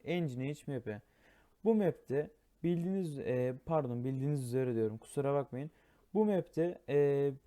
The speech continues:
bir sürü araba göreceksiniz. Neden? Çünkü bu map'in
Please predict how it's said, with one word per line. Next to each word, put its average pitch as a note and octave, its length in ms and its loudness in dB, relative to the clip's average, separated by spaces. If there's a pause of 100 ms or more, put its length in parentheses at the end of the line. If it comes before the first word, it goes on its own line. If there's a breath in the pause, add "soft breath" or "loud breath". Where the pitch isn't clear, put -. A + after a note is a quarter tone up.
(280)
bir G#3 160 4
sürü D3+ 340 -2 (140)
araba D3+ 340 2
göreceksiniz. A#2 640 -2
Neden? D3 480 -2 (360 soft breath)
Çünkü E3 560 -4 (160)
bu F#3 60 -4
map'in C3 400 -2